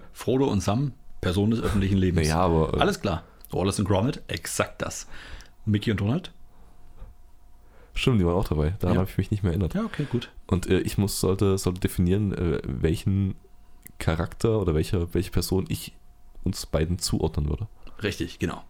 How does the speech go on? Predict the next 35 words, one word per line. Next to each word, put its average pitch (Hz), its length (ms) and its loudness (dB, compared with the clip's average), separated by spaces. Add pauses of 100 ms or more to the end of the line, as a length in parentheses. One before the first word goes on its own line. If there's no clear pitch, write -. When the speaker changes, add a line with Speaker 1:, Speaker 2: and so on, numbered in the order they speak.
(360)
Speaker 1:
Wer 104 120 0
bin 120 120 4
ich, 196 180 0
wer 123 100 0
bist 123 180 -4
du, 127 140 2
heißt 90 240 -4
dieses 87 340 0
wunderbare 101 480 2
Spiel. 113 360 0 (480)
Und, 87 520 2
äh, 85 360 -2
du 101 160 0
entscheidest 131 420 -2
immer, 107 180 0
wer 143 220 -2
von 117 200 0
diesem 101 440 0
angesagten 98 580 0
Duo 98 320 2
ich - 160 -2
bin 98 180 0
und 92 160 0
wer 90 120 0
du 117 120 -2
bist. - 320 -4 (460)
Ähm, 80 180 -6 (140)
also 90 260 -4
eigentlich, 85 280 -2
der 82 140 -2
Titel 92 240 0 (100)
ist - 280 -4 (520)
die - 100 -4
einzige 98 360 0
Regel. 98 260 -2